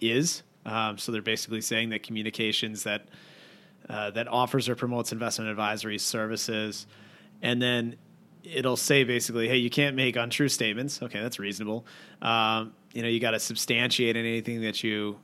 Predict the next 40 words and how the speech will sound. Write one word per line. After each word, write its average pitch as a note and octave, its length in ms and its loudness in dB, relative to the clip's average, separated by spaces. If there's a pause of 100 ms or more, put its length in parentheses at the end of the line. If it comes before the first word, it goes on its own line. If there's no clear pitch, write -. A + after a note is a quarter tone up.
you A2 140 -4
say. A2 580 0 (180)
Uh, G#2+ 300 -4
there's G#2+ 180 -4
a A#2 60 -4
lot B2+ 240 4
of B2+ 80 -4
things B2 220 -4
about A2+ 220 -2
performance B2 840 -2
results A2+ 520 -2
in A2 120 -6
here, G#2+ 340 -8
but A#2 220 -2 (560)
I - 80 -8
think C3+ 200 0
one B2+ 120 2
of B2 60 2
the A#2+ 80 2
biggest C#3 460 4
things C3+ 260 2
in B2 60 -2
here A#2 180 0
that A#2 80 2
would A2 160 0
be A2+ 140 2
a G#2+ 120 0
material A2 400 -2
change A#2 280 -2
for A2 120 -4
us G#2 220 -2
would A2 100 -4
be A2+ 140 2
that G#2+ 240 0
it G#2+ 80 -4
would A2+ 180 -4
permit C3 560 2 (140)
testimonials B2 800 0
and A2+ 140 -8
endorsements A2 840 -4